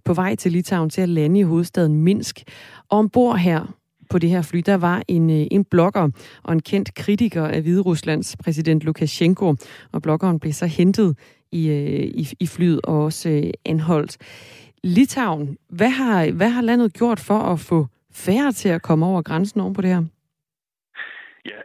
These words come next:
Speaker 2: altså for, for, øh, ret præcist en måned siden, der, øh,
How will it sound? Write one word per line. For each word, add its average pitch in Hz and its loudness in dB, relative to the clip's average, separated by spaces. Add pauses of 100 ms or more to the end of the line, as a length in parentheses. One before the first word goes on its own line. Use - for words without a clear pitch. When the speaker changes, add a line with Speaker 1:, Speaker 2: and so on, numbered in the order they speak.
Speaker 2:
altså 104 -18 (120)
for, 107 -10
for, 110 2 (220)
øh, 92 2 (100)
ret - -4
præcist 143 -2
en 101 2 (100)
måned 120 2 (140)
siden, 90 2 (420)
der, 123 2 (220)
øh, 90 2